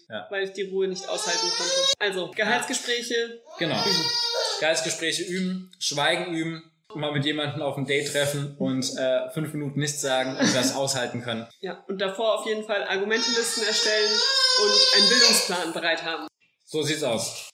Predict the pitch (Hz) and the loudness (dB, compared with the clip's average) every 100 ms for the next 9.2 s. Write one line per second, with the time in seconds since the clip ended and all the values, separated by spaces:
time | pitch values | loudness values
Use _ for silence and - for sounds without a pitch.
0 | _ _ - 151 143 143 156 160 196 220 | _ _ -4 -2 0 0 0 2 2 2
1 | 202 202 190 196 156 - 156 185 139 190 | 2 2 2 0 0 -2 -4 -4 -2 0
2 | 180 - 156 147 165 147 139 - 165 180 | 0 0 0 0 -4 -4 -2 -6 -6 -6
3 | 202 156 143 143 180 175 - 165 151 160 | -4 -4 -2 -2 -2 -4 -4 -6 -4 -4
4 | 160 160 165 147 131 135 131 127 131 135 | -2 -4 -4 -8 -8 -10 -12 -14 -12 -10
5 | 135 135 165 196 - - _ _ - 180 | -8 -6 -6 -6 -8 -20 _ _ -2 -2
6 | 196 214 202 185 - 196 135 131 165 170 | 2 2 2 2 0 0 0 0 0 0
7 | - 151 120 95 95 - - - _ 262 | -2 -2 -2 -4 -8 -10 -10 -16 _ -10
8 | 254 269 277 302 240 269 277 - 226 226 | -6 -6 -8 -6 -4 -4 -8 -14 -8 -4
9 | 233 233 | -4 -6